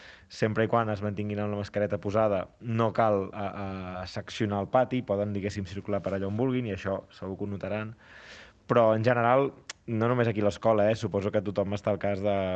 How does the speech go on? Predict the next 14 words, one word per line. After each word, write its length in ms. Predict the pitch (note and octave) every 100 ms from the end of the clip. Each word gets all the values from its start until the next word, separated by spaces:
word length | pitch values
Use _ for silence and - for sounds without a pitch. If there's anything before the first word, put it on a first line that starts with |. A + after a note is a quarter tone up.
| F2+
Bueno, 220 | G2+ G2+
ja 140 | G2 F#2
fa 140 | G2+ E2
mesos 400 | A2 G#2 G2+ G#2
que 140 | - F#2+
van 140 | G#2 -
sortint 380 | G2 A2 G#2 F#2+
regularment 540 | A2 G#2 G#2+ G#2 G#2+ G#2+
notícies, 540 | G#2+ G#2+ - G#2+ A2 G#2+
no? 220 | G#2+ C3+ - F#2
Xifres, 400 | - A2 G2 G#2+ G2+
dades 360 | G#2+ G#2+ G#2
de, 140 | A2 G#2 F2+ - - - - - - - -
mm, 840 | A2+ G2+ G2+ G2 G2 F#2+ F#2 F2